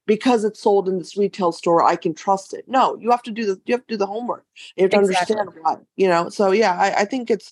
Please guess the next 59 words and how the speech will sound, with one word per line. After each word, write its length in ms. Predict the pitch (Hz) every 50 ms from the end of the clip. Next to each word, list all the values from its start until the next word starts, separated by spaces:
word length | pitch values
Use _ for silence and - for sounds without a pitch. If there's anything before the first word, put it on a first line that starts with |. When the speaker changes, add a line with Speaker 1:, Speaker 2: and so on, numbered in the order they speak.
| - - -
Speaker 2:
And 120 | 269 285
it's 100 | 294 226
Speaker 1:
I 40 | 247
think 100 | 294 294
Speaker 2:
still 120 | 285 330
Speaker 1:
that's 100 | 349 330
one 100 | 294 277
of 100 | 294 320
Speaker 2:
less 80 | 311 -
than 180 | - 302 269 269
a 60 | 262
s-, 180 | 240 233 - _ _
cup 240 | - - 247 247 247
of 160 | 233 226 226
car-, 240 | - - 226 226 226
Starbucks 600 | 196 - - - 208 220 208 - 185 170 - -
coffee. 560 | - 208 208 226 247 - 202 190 202 214 - _
<laughs> 60 | -
So 120 | 247 240 277 202
Speaker 1:
Well, 300 | 269 285 214 311 359 -
there 120 | 285 311
Speaker 2:
it's 100 | 294 302
Speaker 1:
you 40 | 269
go. 120 | 277 220
Speaker 2:
still 140 | - - - - -
less 100 | 339 -
than 120 | - 330 226
Speaker 1:
Well, 120 | 214 240
there 160 | - 294 302 311
Speaker 2:
that. 60 | 302
Speaker 1:
you 80 | 285 294
go. 260 | 294 277 233 - - - 311 302 - 403 494 - 370 403 440 440 339 330 - 453 - -
Speaker 2:
<laughs> 20 | 453 - _ _ _ -
Speaker 1:
And 100 | 226 254
I 140 | 262 277 285
know 160 | 294 302 311
the 80 | 285 285
Starbucks 500 | - - 262 254 247 233 254 247 - 247
lines 300 | 240 226 220 214 196 208
are 40 |
not 200 | 202 196 202 202
getting 240 | 208 208 196 196 175
any, 420 | 190 202 196 208 214 - 208 185 - _
you 120 | 202 208
know, 120 | 190 170 -
smaller, 500 | - - 208 202 185 170 165 160 156 156
'cause 160 | - 190 185
I 140 | 175 185 180
go 180 | 196 190 185
every 180 | 180 175 185 185
morning 400 | 180 175 165 160 160 156 160 160
and 80 | 160
it's 220 | 160 156 - - -
terrible. 420 | - 220 175 156 135 - - -
<laughs> 60 | - - - 415 - -
So, 200 | 254 254 - - - 269 - - -
you 100 | 214 226
know, 160 | 214 208 202 196
I, 300 | 190 208 214 220 208